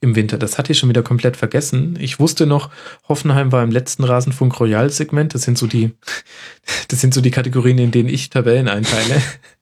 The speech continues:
<laughs> Aber ich wusste nicht mehr, dass ich auch tatsächlich als letztes mit dem Hoffenheimer gesprochen habe. Mit Marco war das noch. Ähm, ich zwinge dich jetzt einfach, dass wir diese sehr schöne Phase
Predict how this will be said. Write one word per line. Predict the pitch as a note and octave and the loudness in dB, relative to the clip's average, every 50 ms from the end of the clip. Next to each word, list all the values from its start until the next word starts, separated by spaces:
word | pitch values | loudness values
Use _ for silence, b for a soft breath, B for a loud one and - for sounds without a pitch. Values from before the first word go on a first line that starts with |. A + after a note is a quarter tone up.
| _ - | _ -4
<laughs> | D#3 B2+ C3+ - _ _ _ _ _ B G#3 G#3+ A3 A3 G#3 D#3+ B2+ | -4 -4 -4 -10 _ _ _ _ _ B 0 0 0 0 0 -2 -2
Aber | - - B2+ | 0 2 2
ich | B2 B2 - | 2 2 2
wusste | C#3+ C#3 - - | 0 0 2 2
nicht | C3+ C#3+ D3 - | 2 2 2 2
mehr, | C#3+ C3 | 2 2
dass | B2 A#2+ B2 C#3 | 2 2 0 0
ich | C3+ C3 | -2 -2
auch | A#2+ B2+ | -2 -2
tatsächlich | B2+ - B2 B2+ - B2 B2 C3 C3+ - | -2 -2 -2 0 2 2 2 2 0 0
als | A#2+ B2+ - - | -2 -6 -4 -2
letztes | D#3+ D#3 - - - - D#3 C#3+ D3+ | -2 -2 -2 -2 -4 -4 -4 -2 2
mit | - B2+ B2+ - | 2 2 2 2
dem | C#3 C3 B2 | 2 2 2
Hoffenheimer | D3 D#3+ - A#2+ G2+ F#2+ F2+ F2+ F2 F2+ | 2 0 -2 -4 -4 -4 -4 -6 -6 -6
gesprochen | F2+ - - - _ G2+ F#2+ - G#2 | -8 -10 -12 -10 _ -14 -12 -10 -8
habe. | G2+ G2 G2 G#2 G2+ | -8 -6 -4 -4 -4
Mit | G2+ G#2 G2+ - | -4 -6 -6 -4
Marco | G#2 A2 B2+ B2+ - F#2 | -2 -2 -2 -2 -2 -4
war | F2 E2+ E2+ | -4 -4 -6
das | F2+ F2+ - - | -8 -10 -10 -10
noch. | - F2+ - - _ _ _ B B B B B B B B B B | -10 -10 -12 -14 _ _ _ B B B B B B B B B B
Ähm, | - C3+ C3 C3 C3 C#3 C#3 C#3 C3 C#3 - _ _ _ _ | -2 0 2 2 2 2 0 -2 -6 -10 -16 _ _ _ _
ich | - - - | -8 -8 -6
zwinge | - - - E3+ G3 A3+ G#3+ | -4 -2 0 2 2 2 2
dich | D3+ B2+ - - | 2 0 0 0
jetzt | A#2 A2 - | -2 -2 -2
einfach, | A2+ G#2 G2+ G#2 G#2+ - D3 D#3+ - - | -4 -4 -4 -4 -2 -2 -2 -2 -2 -4
dass | - B2 A#2+ - | -6 -6 -4 0
wir | C3 B2 B2 A#2 A2 B2 - - - - - - - | 0 0 0 0 -2 -6 -10 -12 -16 -20 -20 -8 -4
diese | - C3 B2 B2+ B2+ B2 B2 - B2 | -2 0 2 2 2 2 2 0 0
sehr | - C3+ C3+ C#3+ | 0 2 2 2
schöne | C#3+ - D#3 D#3 E3+ E3+ D3+ | 2 2 2 2 2 2 -2
Phase | - - B2+ A#2 A#2 B2 B2+ C#3 C#3+ D#3 - | 0 0 0 2 2 2 2 0 0 -2 -4